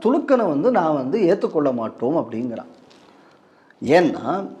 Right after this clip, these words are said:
இந்தோனேஷியால இருக்கக்கூடிய துலுக்கர்களுக்கு தேசபக்தி என்பது உண்டு. இந்தோனேஷியால இருக்கக்கூடிய துலுக்கர்கள் என்ன பண்றாங்க அப்படின்னு சொன்னா, "என்னோட பரம்பரை என்பது,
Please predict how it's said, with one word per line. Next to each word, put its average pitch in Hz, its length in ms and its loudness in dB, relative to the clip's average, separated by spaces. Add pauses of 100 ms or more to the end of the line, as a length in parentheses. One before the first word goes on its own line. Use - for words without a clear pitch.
(260)
இந்தோனேஷியால 302 840 6
இருக்கக்கூடிய 233 440 0 (120)
துலுக்கர்களுக்கு 202 640 2
தேசபக்தி 208 680 4
என்பது 127 220 -2 (100)
உண்டு. 113 280 -4 (1400)
இந்தோனேஷியால 320 760 6
இருக்கக்கூடிய 262 460 4 (100)
துலுக்கர்கள் 247 520 6
என்ன 247 180 6
பண்றாங்க 208 380 4
அப்படின்னு 190 380 2
சொன்னா, 165 200 2 (180)
"என்னோட 208 320 2 (160)
பரம்பரை 262 460 6 (100)
என்பது, 151 360 2